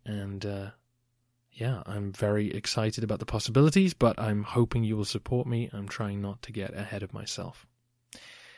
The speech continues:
For now, I am going back to the library and back to my books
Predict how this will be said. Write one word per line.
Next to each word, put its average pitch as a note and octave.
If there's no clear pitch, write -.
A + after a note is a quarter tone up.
For C3
now, C3
I A2+
am G#2
going G2
back -
to G2+
the G#2+
library A#2
and F#2+
back G2+
to -
my F#2+
books -